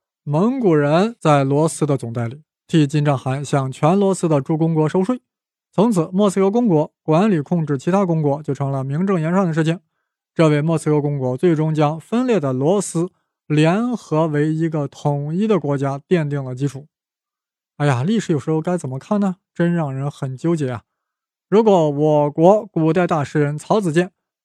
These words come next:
看到莫斯科大公派兵镇压特维尔公国人民反抗金帐汗的起义时呀，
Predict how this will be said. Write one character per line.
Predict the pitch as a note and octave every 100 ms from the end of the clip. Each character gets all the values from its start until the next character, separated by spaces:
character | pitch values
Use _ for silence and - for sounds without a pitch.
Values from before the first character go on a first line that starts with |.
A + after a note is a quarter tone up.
| _
看 | - D3+ C3+ B2+
到 | C#3+ C3 C#3
莫 | C#3+ E3 E3 C#3+
斯 | A#2 E3+
科 | D#3+ F3 F#3 G3+ -
大 | G3+ E3+ D3+
公 | E3+ F#3+ A3 _
派 | - E3+ C#3+
兵 | D3 D#3
镇 | D#3 D#3+ C#3+
压 | C#3+ C#3+
特 | - G#3 D#3
维 | D#3+
尔 | D3+ C3+
公 | - G3 F#3+
国 | E3+ D#3+
人 | D#3
民 | D#3+ D#3
反 | - C#3 C#3
抗 | G#3 G3 - _ _ _
金 | A#3 A3+
帐 | G#3
汗 | C#3+
的 | E3+
起 | D#3+ -
义 | F3+
时 | F#3+ C#3
呀， | B2